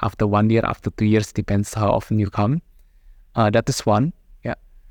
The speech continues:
Uh, the second is you see also in the T A Cook conference that, uh, we want to make sure that the customer also get, uh,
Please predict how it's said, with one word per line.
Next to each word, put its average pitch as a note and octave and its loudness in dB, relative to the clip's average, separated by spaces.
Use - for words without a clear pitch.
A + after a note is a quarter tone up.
Uh, A2 2
the G#2+ 0
second D#3 0
is B2 0
you A#2 2
see B2+ 0
also A2 2
in A2 2
the G#2 2
T G#2+ 0
A G#2 2
Cook - -2
conference G#2+ 0
that, G#2 0
uh, G#2 2
we A#2 2
want A2+ 2
to C#3 2
make A#2+ 2
sure B2+ -2
that A2+ 0
the - -6
customer A#2+ 0
also A2 -2
get, G#2+ 2
uh, G#2+ 0